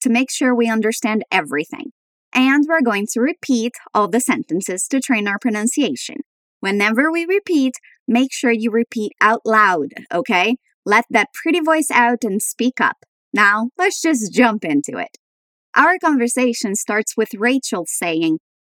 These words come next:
"I'm bored out of my mind." When we say that we're out of your, our minds, it means that we've gone insane, that we're no longer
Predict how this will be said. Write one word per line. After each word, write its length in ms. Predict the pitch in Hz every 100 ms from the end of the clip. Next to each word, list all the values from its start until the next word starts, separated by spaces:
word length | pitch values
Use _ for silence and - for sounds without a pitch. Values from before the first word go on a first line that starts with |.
| -
"I'm 200 | 214 220
bored 440 | 170 220 285 285 226
out 180 | 226
of 160 | 226 208
my 140 | 208
mind." 500 | 185 160 147 139 131 - _ _ _ _ _
When 140 | 220 320
we 160 | 494
say 320 | 453 - 269 262
that 160 | 214 - -
we're 180 | 214 -
out 240 | 202 226 240
of 140 | 175
your, 100 | 180 -
our 140 | -
minds, 720 | 156 160 214 240 175 147 - -
it 100 | 247
means 340 | 254 302 339
that 160 | 269 269
we've 220 | 262 208
gone 420 | 170 208 208 202 180 - _
insane, 720 | 214 226 - 311 285 196 151 160
that 160 | 185 - -
we're 160 | 220
no 200 | 220 202
longer 540 | 226 202 185 190 202